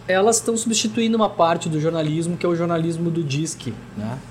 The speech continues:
Ah, fulano diz que, ou, é, né? Ah, a aspa diz membro do Comitê Olímpico Brasileiro. É,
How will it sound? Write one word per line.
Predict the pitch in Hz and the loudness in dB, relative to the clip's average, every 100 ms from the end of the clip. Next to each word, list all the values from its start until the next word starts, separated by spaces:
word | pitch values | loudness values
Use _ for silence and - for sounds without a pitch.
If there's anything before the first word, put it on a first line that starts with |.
| - | -8
Ah, | 156 165 | 0 0
fulano | - 143 139 165 175 | 2 0 4 2 2
diz | 143 143 156 - | -2 -2 -2 -4
que, | 147 135 120 | 0 0 2
ou, | 117 131 139 127 - - - - 135 | 2 4 2 0 -4 -18 -20 -14 -4
é, | 127 120 117 123 - - - | -2 0 -2 -6 -14 -16 -8
né? | 135 135 143 - - - - - | -2 0 -2 -8 -20 -18 -20 -8
Ah, | 131 123 120 123 123 120 147 | -4 -2 -2 -2 -2 -4 -2
a | 147 151 175 | 2 4 4
aspa | 180 - 180 175 170 143 | 2 0 2 2 -2 -2
diz | 131 165 170 175 170 - - - - - - | 0 0 0 0 -2 -4 -6 -8 -18 -18 -6
membro | 151 151 165 160 | -2 0 0 0
do | 151 147 147 | 0 0 0
Comitê | 151 143 147 | 0 0 2
Olímpico | 147 147 - | 2 0 -2
Brasileiro. | 147 143 135 131 120 107 - - - - - - - - | 0 0 0 2 2 -2 -10 -18 -20 -20 -18 -18 -18 -2
É, | 160 151 147 151 | 2 4 4 2